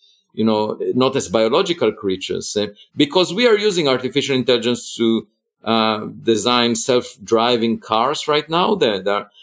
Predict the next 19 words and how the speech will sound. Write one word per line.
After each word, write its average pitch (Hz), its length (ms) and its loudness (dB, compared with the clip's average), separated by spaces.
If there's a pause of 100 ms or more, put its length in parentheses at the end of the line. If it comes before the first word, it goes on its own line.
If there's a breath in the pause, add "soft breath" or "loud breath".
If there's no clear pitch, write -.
(120 soft breath)
and 131 140 2
in 151 100 2
the 160 80 2
future, 240 380 0
we'll 143 160 0
send 147 300 0
them 135 140 0
to 131 100 -10
space 101 540 0
and 104 140 -2
they 113 100 4
will 110 200 0
be 110 340 0
A 123 200 4
I 117 220 0
astronauts, 98 760 -4
you 101 60 -2
know, 101 80 -2
and 101 220 -4